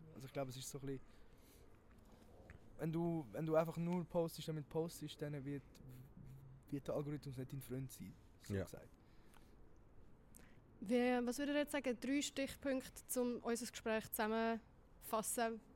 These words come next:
Speaker 3: Um was haben wir geredet?
Speaker 1: Also ich glaub, der erste Punkt ist, Threads hat Potenzial.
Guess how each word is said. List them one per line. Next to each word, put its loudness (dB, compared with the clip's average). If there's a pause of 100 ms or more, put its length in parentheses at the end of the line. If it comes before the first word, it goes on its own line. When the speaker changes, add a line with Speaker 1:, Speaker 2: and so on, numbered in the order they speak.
Speaker 3:
Um 0
was 2
haben 4
wir 4
geredet? 2 (1400)
Speaker 1:
Also -10
ich -8
glaub, 4 (320)
der -10
erste 0
Punkt -2
ist, -4 (100)
Threads -2
hat -8
Potenzial. -2